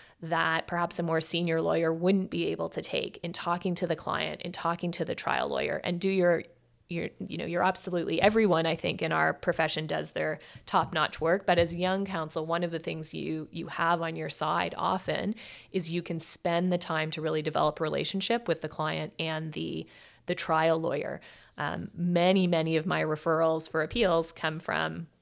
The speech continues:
other clients. Uh, and just like trial lawyers, a client who is in custody, who you're doing a, a good job for on an appeal, is a tremendous source of, uh, of referral work. Um, so that's some tips in terms of how to,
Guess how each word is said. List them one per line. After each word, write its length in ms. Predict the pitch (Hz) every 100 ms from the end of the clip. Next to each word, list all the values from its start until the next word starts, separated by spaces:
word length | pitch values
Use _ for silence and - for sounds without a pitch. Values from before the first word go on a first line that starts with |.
| _ -
other 160 | 160 175
clients. 600 | - 247 - - - - -
Uh, 260 | 170 156 -
and 180 | 180 180
just 300 | 175 - 190
like 240 | 165 165
trial 300 | - 226 208
lawyers, 500 | 170 165 170 190 202
a 60 | 175
client 500 | - 175 175 175 -
who 120 | 165
is 280 | 165 165 -
in 200 | 170 175
custody, 640 | - 247 - 180 180 240
who 80 | 220
you're 200 | 170 170
doing 280 | 175 170 170
a, 140 | 165 175
a 60 |
good 260 | 175 196 180
job 320 | 190 185 180
for 240 | 185 170 165
on 140 | 170
an 100 | 165
appeal, 540 | 165 - 175 165 160 -
is 240 | 175 160
a 260 | 147 160 165 - - -
tremendous 460 | - 214 220 208 185
source 380 | 175 170 175
of, 300 | 180 170 160
uh, 240 | - - 156 - - - -
of 160 | 160
referral 460 | 160 147 180 160 160
work. 360 | 147 156 - - - - -
Um, 440 | 160 160 170 165 - - -
so 200 | - 208
that's 380 | 233 262 - -
some 300 | 196 - 196
tips 240 | 185 196 196
in 80 | 180
terms 260 | 185 175
of 80 | 175
how 240 | - 170
to, 380 | 170 170 165 165